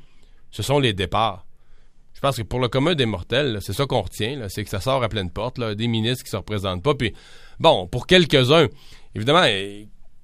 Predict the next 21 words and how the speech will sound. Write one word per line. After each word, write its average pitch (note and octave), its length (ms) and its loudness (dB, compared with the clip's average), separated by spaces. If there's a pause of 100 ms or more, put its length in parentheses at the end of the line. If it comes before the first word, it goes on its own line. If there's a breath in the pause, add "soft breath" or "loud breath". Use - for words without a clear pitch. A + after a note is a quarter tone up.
comme G3+ 220 2
le D#3 80 6
Parti C3+ 380 4
libéral B2 400 4
a A2 80 4
été B2+ 160 -2
très C#3+ 280 2
peu D#3 280 4
longtemps, B2 560 4
eh, F#2+ 260 -8 (160)
le F#2 80 -10
passage A#2 420 0
du G2+ 120 -8
P G#2+ 140 -2
Q - 100 -4
au B2 40 -2
pouvoir A2 320 4
a A2 60 6
été A2+ 160 -2
dix-huit G2 380 -4
mois, G#2+ 340 2